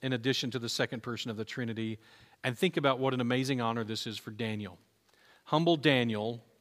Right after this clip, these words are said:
ninety years old, taking a walk in the wilderness. And not only does Gabriel, probably Gabriel, and a, an angelic messenger show up again, which is a huge honor. I don't know about you, but that's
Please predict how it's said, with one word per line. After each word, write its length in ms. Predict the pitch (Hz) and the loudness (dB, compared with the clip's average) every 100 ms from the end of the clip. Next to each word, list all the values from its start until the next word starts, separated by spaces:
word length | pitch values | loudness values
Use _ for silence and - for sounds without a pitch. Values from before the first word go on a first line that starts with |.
| 117 | 2
ninety 320 | 127 147 151 | 4 4 2
years 320 | 147 147 131 | 0 0 2
old, 340 | 123 113 113 - - - | 2 2 -2 -6 -10 -2
taking 300 | 131 143 131 | -2 -2 -2
a 40 | |
walk 260 | 120 123 131 | 2 0 0
in 80 | 120 | -4
the 60 | |
wilderness. 520 | 117 120 113 110 107 - - - | -4 -4 -4 -4 -6 -10 -16 -6
And 140 | 135 | 0
not 140 | 131 147 | 4 6
only 180 | 196 185 | 6 6
does 160 | 156 | 4
Gabriel, 500 | 135 160 160 135 135 | 6 4 4 4 2
probably 420 | - 139 120 110 | 4 4 6 2
Gabriel, 400 | 110 110 104 120 - | 0 -2 0 -2 0
and 180 | 147 156 | 0 2
a, 160 | 143 117 - | 0 -2 0
an 140 | 135 | 2
angelic 360 | 135 135 147 139 | 4 6 4 4
messenger 380 | 139 135 - 135 | 2 2 -2 -4
show 240 | - 123 | 0 0
up 140 | 120 | 0
again, 400 | 123 120 104 113 - _ _ _ _ _ _ - | -2 -2 -4 -6 -14 _ _ _ _ _ _ -12
which 140 | 131 | -8
is 60 | 123 | -6
a 40 | |
huge 300 | - 156 120 | -2 -2 0
honor. 360 | 110 98 113 139 _ _ - | -2 -4 -8 -12 _ _ -10
I 40 | |
don't 80 | 113 | -4
know 60 | 113 | -2
about 200 | 110 104 | -4 -4
you, 60 | |
but 140 | 113 113 | -6 -2
that's 260 | 113 - | -2 -4